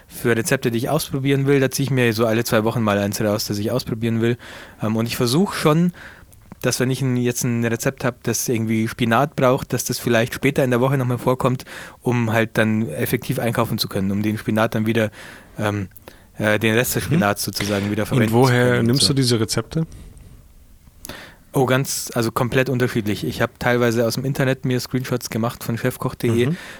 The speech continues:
Speaker 1: Ähm, ich hab mir, äh, Kochbücher abfotografiert, weil ich Rezepte hab, die m-, mir gefallen. Ähm, oder auf irgendwelchen ganz anderen Internetseiten.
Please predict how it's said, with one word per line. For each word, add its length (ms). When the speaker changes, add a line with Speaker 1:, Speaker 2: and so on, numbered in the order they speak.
Speaker 1:
Ähm, 240
ich 100
hab 120
mir, 360
äh, 80
Kochbücher 560
abfotografiert, 680
weil 140
ich 120
Rezepte 380
hab, 180
die 160
m-, 400
mir 220
gefallen. 460
Ähm, 480
oder 200
auf 120
irgendwelchen 340
ganz 200
anderen 260
Internetseiten. 720